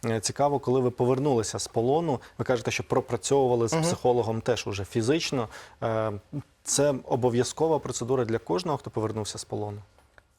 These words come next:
Speaker 2: Так, це має бути обов'язковою процедурою для кожного. Ми, як Центр відновлення особового складу, цим займаємося, е, можна сказати, з самого початку, з першого обміну. Тобто там теперішні командири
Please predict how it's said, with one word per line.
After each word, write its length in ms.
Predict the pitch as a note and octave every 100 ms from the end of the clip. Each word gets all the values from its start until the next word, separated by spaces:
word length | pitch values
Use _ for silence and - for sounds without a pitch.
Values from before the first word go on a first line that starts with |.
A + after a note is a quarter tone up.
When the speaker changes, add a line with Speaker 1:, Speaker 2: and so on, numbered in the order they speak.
| _ -
Speaker 2:
Так, 260 | G3+ - -
це 160 | E3+
має 240 | D#3+ C3+ A#2+
бути 280 | C#3 D3
обов'язковою 840 | A2 A2+ A2+ A2 - C3+ C#3 D3 C#3
процедурою 600 | A2+ - A2 B2 B2+ A#2
для 140 | A#2
кожного. 600 | - G2 G2+ A2 G2 F2+ F2
Ми, 500 | A2+ F3 F3 D3 B2+ A#2 - - - - _ _ -
як 160 | A2+ G#2
Центр 300 | B2+ A#2 A2
відновлення 420 | A2 A#2 A2 G#2+
особового 460 | G#2+ A#2+ B2+ B2+ A#2+
складу, 400 | - G3+ C4 F3+
цим 240 | - D#3
займаємося, 760 | C3+ A#2+ C#3 D#3+ C#3+ B2+ - B2 - - - _ -
е, 580 | A#2+ A#2+ A#2+ A#2 A2+ A2+ - _ _ _ _ _
можна 220 | A#2+ A#2+
сказати, 360 | G#2+ A2+ A#2+ A2
з 80 | -
самого 280 | A2+ A#2 A2
початку, 380 | G#2 C#3+ - G2
з 80 |
першого 420 | - B2+ - B2 G2
обміну. 340 | F#2+ E2 - - - - -
Тобто 220 | - G#2
там 340 | G#2 G2+ G2 - -
теперішні 440 | - G#2+ A2 A2
командири 680 | A2 A2 G#2+ A2+ A2+ A2